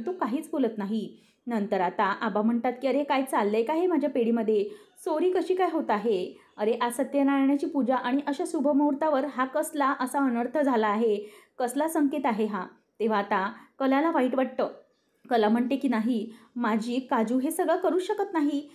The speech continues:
ती हा हार चोरू शकत नाही." त्यावेळेला ती म्हणते की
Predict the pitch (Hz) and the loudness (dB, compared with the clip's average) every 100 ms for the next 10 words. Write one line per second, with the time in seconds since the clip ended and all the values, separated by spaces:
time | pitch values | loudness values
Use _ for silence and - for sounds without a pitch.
0 | - _ 262 226 262 - - 262 240 233 | -20 _ -4 -2 -4 -8 -6 -4 0 0
1 | 359 339 262 285 320 226 220 196 196 165 | 0 -2 -2 -2 -4 -2 -4 -6 -8 -8
2 | - 233 185 202 196 214 226 208 196 190 | -4 -2 0 2 0 0 -2 -2 -2 -2
3 | 196 | -2